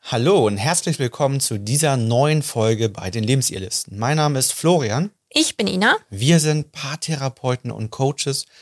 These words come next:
Speaker 1: und helfen euch dabei, raus aus der Krise,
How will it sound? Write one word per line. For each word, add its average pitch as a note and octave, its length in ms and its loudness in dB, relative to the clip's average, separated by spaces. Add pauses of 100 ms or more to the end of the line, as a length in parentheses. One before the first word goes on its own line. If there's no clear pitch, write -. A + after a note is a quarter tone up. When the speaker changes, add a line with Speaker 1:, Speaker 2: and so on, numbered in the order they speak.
(120)
Speaker 1:
und G2+ 140 -8
helfen B2 340 0
euch A2+ 180 -2
dabei, G2+ 420 -2
raus A#2 360 4
aus A#2+ 140 0
der G#2+ 120 0
Krise, A#2+ 540 -4